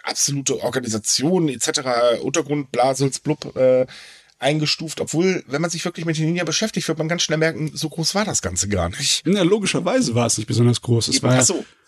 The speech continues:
Speaker 2: ne?
Speaker 1: Äh, ganz wichtig, für die, die es nicht wissen, nein, mit Fingerzeichen kann man keinen Energieball absenden.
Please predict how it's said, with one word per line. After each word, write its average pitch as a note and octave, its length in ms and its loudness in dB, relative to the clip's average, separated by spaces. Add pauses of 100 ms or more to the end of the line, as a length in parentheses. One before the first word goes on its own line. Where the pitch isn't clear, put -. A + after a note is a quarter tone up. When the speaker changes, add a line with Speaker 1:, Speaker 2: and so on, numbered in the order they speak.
(120)
Speaker 2:
ne? D#3+ 220 4
Speaker 1:
Äh, - 80 -10
ganz B2+ 220 -2
wichtig, - 240 -4
für A#2+ 100 -2
die, C3+ 140 -4
die C3+ 100 -8
es C3 120 0
nicht C#3 180 -2
wissen, G2+ 200 0
nein, B2+ 180 4
mit B2 140 0
Fingerzeichen C3 500 0
kann C3 100 -4
man A#2+ 100 2
keinen C3+ 180 -2
Energieball F#2 460 -2
absenden. E2 400 -4